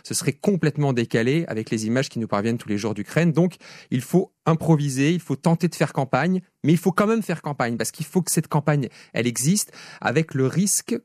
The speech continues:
qu'on nous dit assez bien dans, dans l'entourage d'Emmanuel Macron, c'est que, euh, les Français trouvent, euh, voilà, ce côté un peu arrogant, que ça y est, il a déjà gagné, qu'il n'y a pas de campagne, que tout est balayé, que la crise ukrainienne doit emporter tout. Non, ça c'est vraiment un risque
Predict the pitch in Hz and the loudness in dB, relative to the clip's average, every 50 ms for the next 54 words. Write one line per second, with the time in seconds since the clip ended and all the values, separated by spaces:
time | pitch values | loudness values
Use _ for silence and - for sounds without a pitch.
0 | _ - 135 127 123 120 117 120 127 120 117 - 123 113 123 139 135 113 110 107 | _ -6 -4 -2 -2 -2 -2 0 0 0 0 -2 -4 -2 0 0 0 2 0 0
1 | 104 104 104 - 117 120 117 110 110 104 104 107 107 107 107 104 - - 160 196 | -2 -2 -4 -2 -2 -2 0 0 -2 -2 -2 0 0 0 0 -2 -2 0 0 0
2 | 196 - - 127 - - 143 151 - - - - - - - - _ - - - | 0 0 -2 0 2 2 2 2 0 -4 -12 -20 -20 -20 -20 -16 _ -10 -8 -6
3 | 135 135 127 123 - - 143 143 - - - 180 175 170 - - 185 180 190 185 | -2 -2 -2 -2 -2 0 -2 -2 0 2 2 2 0 0 -4 -2 2 2 4 4
4 | 160 143 139 135 123 - - - - - - _ 135 147 160 160 - 131 - 135 | 2 2 0 0 0 -2 -6 -14 -20 -20 -4 _ 2 2 2 2 0 -2 -4 -4
5 | - - 139 131 - - 147 139 135 117 139 139 127 143 160 170 170 - 143 - | -2 0 0 -2 0 0 0 0 2 0 0 0 2 2 2 2 2 0 -2 -2
6 | - 131 135 151 156 131 113 101 - 135 135 123 139 139 131 135 135 135 135 139 | -2 0 0 2 2 2 0 0 0 0 2 2 0 2 2 2 0 2 2 2
7 | 147 151 156 160 156 - 139 127 123 120 123 127 127 - - - - - - 123 | 2 2 2 2 0 0 0 0 0 0 -2 -2 -2 -2 -6 -6 -6 -6 -6 -6
8 | - - 135 135 143 143 131 - 123 - - - - 131 113 120 117 113 113 107 | -2 0 0 0 0 0 -2 -4 -6 -8 -8 -4 -2 0 0 2 2 0 0 -2
9 | 113 127 143 135 - - 113 104 107 104 - - 123 113 113 - - 120 117 123 | 0 0 -2 -2 0 0 0 0 0 -2 -2 -4 -4 -4 -6 -6 -4 -2 -2 0
10 | 131 131 113 113 - 113 104 - - 107 - - 107 - - 151 170 165 - - | 0 0 0 -2 -2 -2 -4 -4 -6 -6 -4 -4 -6 -2 0 2 2 0 0 -6
11 | - - - - _ - 143 160 151 - - - 156 - - 135 110 117 135 156 | -20 -20 -20 -8 _ 2 4 4 4 2 0 -2 -2 0 -2 -2 -2 0 2 2
12 | 151 143 131 107 151 180 185 - - - - | 2 2 2 2 2 2 2 0 -2 -8 -14